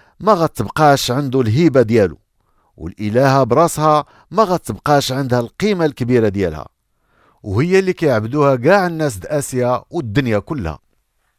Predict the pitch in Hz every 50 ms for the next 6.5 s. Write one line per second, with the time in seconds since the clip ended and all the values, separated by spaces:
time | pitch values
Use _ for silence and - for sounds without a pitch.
0 | _ _ _ _ _ _ _ _ _ _ _ _ _ _ _ _ _ _ _ _
1 | _ - 107 120 123 123 120 135 147 - 208 226 220 220 214 175 139 165 175 147
2 | 127 175 220 240 226 185 151 151 139 131 127 - - 170 180 139 85 76 65 -
3 | - _ _ _ _ _ _ _ _ _ _ _ _ _ _ - - 95 123 143
4 | 139 139 156 147 113 107 98 90 98 127 143 143 147 143 104 117 101 101 101 120
5 | 139 143 135 - - 131 120 113 104 95 107 156 190 160 135 - 127 120 101 -
6 | 107 98 95 90 110 113 98 80 67